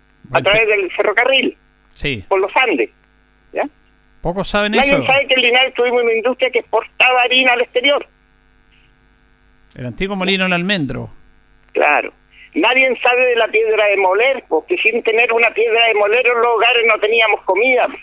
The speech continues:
Speaker 2: porque todo teni-, todo pasaba por la piedra de moler.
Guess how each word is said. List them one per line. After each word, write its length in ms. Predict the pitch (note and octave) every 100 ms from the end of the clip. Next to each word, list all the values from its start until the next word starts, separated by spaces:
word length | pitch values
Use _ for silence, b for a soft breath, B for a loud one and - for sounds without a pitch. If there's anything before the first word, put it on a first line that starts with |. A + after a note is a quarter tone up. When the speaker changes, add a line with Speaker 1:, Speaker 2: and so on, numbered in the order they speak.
| -
Speaker 2:
porque 280 | F3+ G#3+
todo 280 | G#3 B3+ C4
teni-, 300 | B3+ A#3 A3+ D#3 -
todo 280 | - C4 C4
pasaba 500 | - - - D4 C#4+
por 180 | C4+ A#3+
la 100 | A3+
piedra 400 | A3+ A#3+ A#3+ A3+
de 80 | A3+
moler. 420 | G#3 G#3+ B3 F3